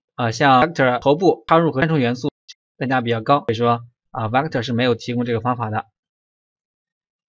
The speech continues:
最后呢，是一些复制操作，所有的容器都支持复制运算符，用来将一个容器的一些元素到另外一个，还可以通过 swap 方法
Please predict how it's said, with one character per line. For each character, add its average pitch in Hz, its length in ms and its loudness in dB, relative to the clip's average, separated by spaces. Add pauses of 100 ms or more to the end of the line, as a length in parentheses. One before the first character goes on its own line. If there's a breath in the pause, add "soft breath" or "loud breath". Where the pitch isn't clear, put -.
(680)
最 202 120 2
后 202 160 2
呢， 135 160 4
是 143 120 0
一 131 60 0
些 139 260 2 (180)
复 170 120 -4
制 123 140 -4
操 127 120 4
作， 120 300 -4 (320)
所 190 100 0
有 - 0 -
的 147 220 8
容 135 160 0
器 143 140 0
都 143 100 2
支 139 160 -2
持 139 160 -6
复 143 160 -6
制 131 80 -2
运 131 140 -2
算 123 160 -2
符， 117 320 -6 (880)
用 127 160 0
来 127 220 6
将 143 400 2
一 123 180 -2
个 135 280 2 (100)
容 127 200 0
器 139 140 -2
的 131 100 2
一 127 60 0
些 127 400 -2
元 117 180 -2
素 147 320 -4
到 131 140 4
另 135 180 0
外 147 160 4
一 123 140 -2
个， 120 320 -2 (420)
还 135 140 0
可 160 60 6
以 147 60 6
通 160 140 2
过 151 80 4
swap 151 460 2
方 120 160 0
法 110 240 -4